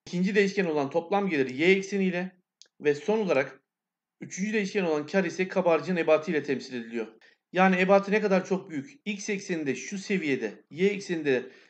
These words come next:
şuralarda bir yerde olursa sonuçlar o kadar iyi demektir. Şimdi grafimizin nasıl çalıştığına bakalım. Bunun için formüllerden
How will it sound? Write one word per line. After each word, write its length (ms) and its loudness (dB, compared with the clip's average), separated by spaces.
şuralarda 680 2
bir 40 -4
yerde 260 2
olursa 520 -4
sonuçlar 440 0
o 100 0
kadar 180 0
iyi 180 -4
demektir. 480 -4
Şimdi 280 -6
grafimizin 480 2
nasıl 180 -4
çalıştığına 420 -2
bakalım. 300 -4
Bunun 100 -4
için 360 -10
formüllerden 800 0